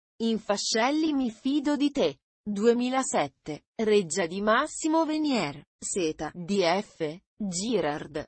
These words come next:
Nel duemilasei i suoi interessi si orientano verso la regia e la musica classica. Trasferitasi a Parigi intraprende una collaborazione formativa come aiuto regista nell'opera lirica. Tornata in Italia,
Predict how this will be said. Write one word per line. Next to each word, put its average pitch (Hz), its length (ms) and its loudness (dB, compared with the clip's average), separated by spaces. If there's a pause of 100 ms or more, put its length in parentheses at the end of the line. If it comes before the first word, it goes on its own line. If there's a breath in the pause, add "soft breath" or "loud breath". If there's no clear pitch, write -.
(140)
Nel 247 240 2
duemilasei 254 880 0
i 175 60 -6
suoi 202 300 2
interessi 190 680 0
si 233 300 -4
orientano 294 840 0
verso 190 400 0
la 190 160 2
regia 190 480 0
e 285 60 4
la 196 120 2
musica 202 500 -2
classica. 165 760 -2 (360)
Trasferitasi 277 1040 -2
a 220 60 4
Parigi 220 520 0
intraprende 220 840 2
una 190 200 0
collaborazione 175 1040 0
formativa 262 840 0
come 190 320 2
aiuto 208 480 0
regista 196 540 0
nell'opera 208 720 2
lirica. 160 580 0 (380)
Tornata 208 560 4
in 294 160 0
Italia, 170 760 0